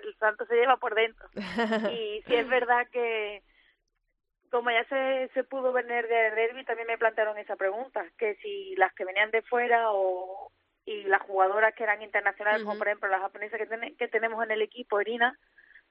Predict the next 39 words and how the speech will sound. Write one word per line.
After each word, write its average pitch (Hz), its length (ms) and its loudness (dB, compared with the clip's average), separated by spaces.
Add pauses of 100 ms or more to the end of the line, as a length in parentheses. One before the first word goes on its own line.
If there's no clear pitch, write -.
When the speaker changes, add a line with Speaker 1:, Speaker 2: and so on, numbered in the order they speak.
(200)
Speaker 1:
si 208 840 -6 (340)
ellas 247 260 4
tenían 247 300 -4
ese 247 200 -2
gusanillo 240 480 -2
metido 226 360 0
de 214 100 0
lo 202 120 0
que 202 180 -4
significa 220 480 -4
el 220 80 -2
Betis 226 220 -2
para 208 200 2
la 202 140 -4
ciudad 240 440 -2
y, 208 340 -12 (160)
y 220 100 -14
la 208 120 0
afición. 226 440 -12 (480)
Speaker 2:
Mm. 233 60 -16
Speaker 1:
Y 214 200 -12
yo 220 120 2
creo 220 200 -2
que 196 500 -2
ya 202 140 4
allí 226 420 -4
en 220 120 -2
el 208 140 -10
derbi 220 260 -4
se 226 120 -10
vio 202 240 -8
que, 196 480 -4
que 214 100 -6
todas 202 240 0
remamos 214 320 0
en 220 60 0
la 220 80 4
misma 220 200 -4
dirección, 233 520 -4